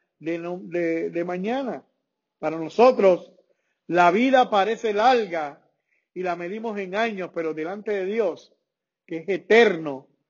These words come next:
y vive una eternidad, la vida es como un vapor, como un respiro en la mañana.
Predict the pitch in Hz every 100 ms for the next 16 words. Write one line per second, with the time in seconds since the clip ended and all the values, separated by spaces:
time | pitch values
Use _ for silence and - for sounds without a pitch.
0 | _ - 165 160 196 202 202 190 196 185
1 | 185 208 185 170 _ _ - 147 143 202
2 | 226 180 160 160 165 175 156 151 185 196
3 | 190 _ _ _ _ - 147 156 165 175
4 | - 151 - - 190 175 147 147 - 160
5 | 147 143 139 139 147 135 135